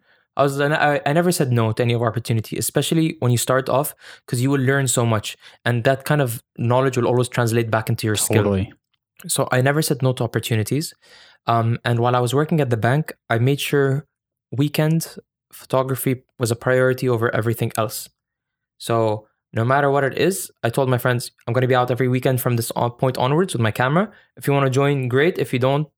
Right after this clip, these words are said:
Speaker 1: tough luck."
Speaker 2: Yeah.
Speaker 1: You know, I'm, I'm, I'm still okay with it. So I really made it a, I didn't, I didn't allow any excuse to take me away from, from developing my skill and from going out and capturing images I wanted. Um,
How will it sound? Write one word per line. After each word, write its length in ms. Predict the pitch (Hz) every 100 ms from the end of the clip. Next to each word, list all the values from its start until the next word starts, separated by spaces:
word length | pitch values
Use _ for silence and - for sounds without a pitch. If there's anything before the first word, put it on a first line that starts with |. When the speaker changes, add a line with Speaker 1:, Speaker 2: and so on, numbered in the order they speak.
| _ _
Speaker 1:
tough 160 | 113 -
luck." 280 | 104 - - _
Speaker 2:
Yeah. 220 | 110 101 98
Speaker 1:
You 80 | 104
know, 240 | 107 143 - _ 113
I'm, 160 | 113
I'm, 160 | 117 117
I'm 200 | 117 110
still 200 | 127 117
okay 180 | - 107
with 140 | 104
it. 120 | -
So 100 | - 123
I 60 |
really 320 | 123 151 175
made 180 | 160 160
it 120 | 170
a, 120 | 151 - _ _ _
I 80 | 139
didn't, 360 | 135 170 - - - _ _ _ - - - _
I 80 | 131
didn't 320 | 147 175 - 139
allow 240 | 143 151
any 240 | - 151 143
excuse 440 | - - 143 143
to 80 | 123
take 240 | - 135
me 120 | 135 123
away 260 | 117 127
from, 360 | 127 113 110 - _ -
from 220 | 120 117
developing 480 | 110 127 127 127 113
my 100 | 104
skill 380 | - 135 151 -
and 120 | 110
from 120 | 120
going 240 | 120 127 127
out 180 | 131 120
and 100 | -
capturing 380 | 127 - 123 117
images 300 | 117 113 110
I 80 |
wanted. 460 | 104 110 110 - - _ - - - _ _ -
Um, 360 | 113 107 107